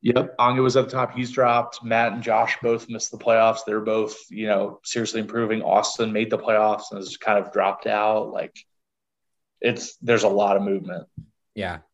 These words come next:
Speaker 2: I mean, the only reason I'm a contender is because that trade I made with Colin during the offseason. I'll say it's very lucky how it ended up turning out.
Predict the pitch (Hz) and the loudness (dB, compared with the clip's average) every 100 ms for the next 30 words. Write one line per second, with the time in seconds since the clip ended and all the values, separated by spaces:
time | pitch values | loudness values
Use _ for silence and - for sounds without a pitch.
0 | _ _ - 160 180 180 190 226 226 156 | _ _ -10 -2 -2 4 4 4 4 2
1 | 143 147 131 131 143 113 110 107 110 107 | 2 0 -2 -2 -6 -6 -4 -2 0 0
2 | 104 110 107 107 104 92 107 92 92 92 | -2 -6 -4 -4 -4 -6 -6 -6 -6 -6
3 | 87 90 - 87 87 90 87 87 85 90 | -8 -8 -6 -6 -6 -6 -6 -4 -4 -6
4 | - 82 80 85 - 113 110 - - 135 | -8 -10 -10 -10 -2 0 0 -4 -6 0
5 | 110 90 - 113 117 117 95 95 87 - | 0 0 -6 -4 2 2 2 -2 -4 -4
6 | 95 92 87 90 87 90 82 - 98 90 | -4 -4 -4 -4 -6 -8 -8 -8 -6 -6
7 | 85 87 95 | -6 -8 -10